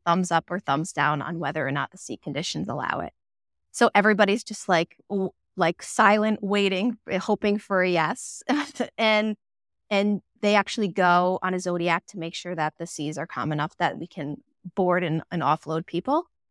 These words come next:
And on the trip I went on, luckily, we did get a yes. So we actually got to do the Cape Horn experience, and just to have bragging rights, you get a certificate at the end that says you've been to Cape Horn.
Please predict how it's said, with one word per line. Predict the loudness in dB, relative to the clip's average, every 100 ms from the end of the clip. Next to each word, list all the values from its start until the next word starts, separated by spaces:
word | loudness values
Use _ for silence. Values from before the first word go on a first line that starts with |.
| _ _ _ _
And | -4 0 2 2 0
on | -2
the | -2
trip | -4 -4 0
I | 0
went | 0 0
on, | 2
luckily, | 0 -2 -4 -4
we | -4 -6
did | -4 0
get | 2 4
a |
yes. | 4 2
So | 0 0 2
we | 4
actually | 2 -2 -2
got | -2 -4
to | -6
do | -6 -6
the | -6
Cape | -6 -6
Horn | -6 -6
experience, | -6 -6 -4 -2 -2 -4
and | -6
just | -6 -6
to |
have | -4 -4 -2
bragging | -4 -2 -2 -4
rights, | -4 -6 -8 -4
you |
get | -2
a | -2
certificate | -4 -6 -6 -6 -2 0
at | 2
the | 2
end | 2 2
that | 0 0
says | 0 0
you've | 0
been | 0 0
to | 0
Cape | -2 -2
Horn. | -2 0 0